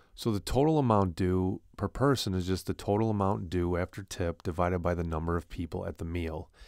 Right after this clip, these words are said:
In this case, one twenty divided by six is twenty dollars. Third calculation, calculate the tip total. The tip total is just the total amount due with the tip minus the original bill.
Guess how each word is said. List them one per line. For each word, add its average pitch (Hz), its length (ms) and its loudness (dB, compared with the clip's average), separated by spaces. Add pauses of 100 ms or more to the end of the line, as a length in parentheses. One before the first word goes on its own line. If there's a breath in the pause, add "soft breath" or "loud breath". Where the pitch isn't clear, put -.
(300 loud breath)
In 90 80 -4
this 98 180 0
case, 98 420 2
one 85 280 -2
twenty 113 580 0 (260 soft breath)
divided 82 280 -4
by 80 140 -4
six - 600 -2
is 113 140 -2
twenty 82 320 -2
dollars. 85 640 0 (1000 soft breath)
Third 151 400 4
calculation, 90 880 0 (100)
calculate 117 640 2
the 110 160 -6
tip - 420 -6
total. 92 500 -4 (500 loud breath)
The 117 100 -4
tip - 320 -2
total 135 460 4
is 98 100 0
just 98 240 -2
the 85 40 -10
total 131 380 2
amount 92 380 2
due 90 260 2
with 87 380 0
the 110 80 0
tip - 420 -4 (160)
minus 101 420 0
the 98 140 0
original 82 440 -2
bill. 80 420 -2